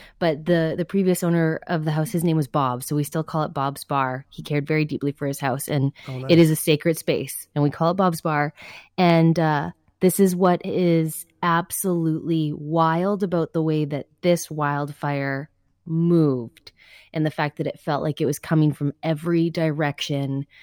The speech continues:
Speaker 1: back on Thursday night of last week. My mother is located in West Kelowna,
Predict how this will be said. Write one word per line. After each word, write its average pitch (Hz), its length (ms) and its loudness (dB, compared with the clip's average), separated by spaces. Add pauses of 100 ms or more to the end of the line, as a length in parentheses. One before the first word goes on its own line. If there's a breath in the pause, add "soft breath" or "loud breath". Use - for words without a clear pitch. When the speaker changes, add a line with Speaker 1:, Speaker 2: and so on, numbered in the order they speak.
(280 soft breath)
Speaker 1:
back 156 380 -2
on 151 180 2
Thursday 147 500 -2
night 139 600 -4 (500 loud breath)
of 156 180 -2
last 147 340 0
week. 156 160 0
My 160 220 4
mother 156 320 2
is 151 160 -2
located 151 460 0
in 147 120 2
West 147 300 0
Kelowna, 151 640 0